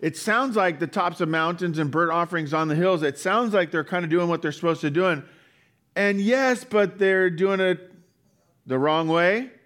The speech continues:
Does that sound like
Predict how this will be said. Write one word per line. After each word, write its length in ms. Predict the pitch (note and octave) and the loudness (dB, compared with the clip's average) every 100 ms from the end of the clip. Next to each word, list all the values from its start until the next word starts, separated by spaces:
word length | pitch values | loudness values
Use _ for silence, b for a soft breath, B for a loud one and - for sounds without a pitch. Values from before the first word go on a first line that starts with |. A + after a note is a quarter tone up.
| _ _ _ _ _ _ _ _ _ _ _ _ _ _ _ _ _ _ _ _ - | _ _ _ _ _ _ _ _ _ _ _ _ _ _ _ _ _ _ _ _ -8
Does 220 | C3 A2+ | -8 -2
that 300 | C3 C#3+ D#3+ | 0 0 -4
sound 440 | - B2+ C3+ D3+ | -6 -4 -2 -2
like 440 | C3 A#2 A#2+ C#3 | -2 0 0 -4